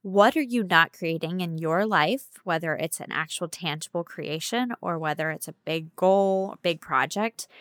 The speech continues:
What are you not creating that you could create if you were willing to feel that emotion on purpose?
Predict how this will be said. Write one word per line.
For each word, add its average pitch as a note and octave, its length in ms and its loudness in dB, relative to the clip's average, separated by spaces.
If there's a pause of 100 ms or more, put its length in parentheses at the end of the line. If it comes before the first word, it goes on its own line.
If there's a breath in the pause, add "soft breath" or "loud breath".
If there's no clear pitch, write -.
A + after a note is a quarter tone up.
(260 loud breath)
What A3+ 160 2
are C#4 80 4
you D4 180 2
not F#3+ 280 4
creating F3 720 -4 (280)
that F3+ 240 2
you F3 160 0
could E3 240 -10
create D3+ 500 -6 (160)
if F#3 300 0
you F3+ 80 -4
were E3 160 -2
willing D3 240 -4
to D#3 80 -10
feel D#3 240 -8
that D3 160 -12
emotion D#3 460 -8
on G2 140 -6
purpose? - 640 -12